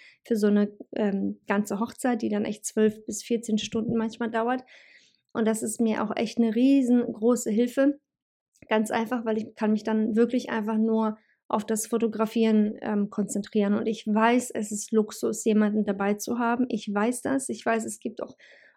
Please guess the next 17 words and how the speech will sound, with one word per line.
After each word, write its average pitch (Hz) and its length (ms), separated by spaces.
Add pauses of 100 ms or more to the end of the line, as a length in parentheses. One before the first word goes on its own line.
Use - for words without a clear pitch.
(120)
unendlich 262 580
viele, 240 560
ähm, 226 460
F-, - 160 (300)
Kolleginnen, 247 560
die 226 100
ich - 120
persönlich 247 500
kenne, 240 240
die 214 120
machen 226 300
das 214 180
komplett 233 480
alleine, 208 440
den 196 140
ganzen 220 400
Tag. 226 380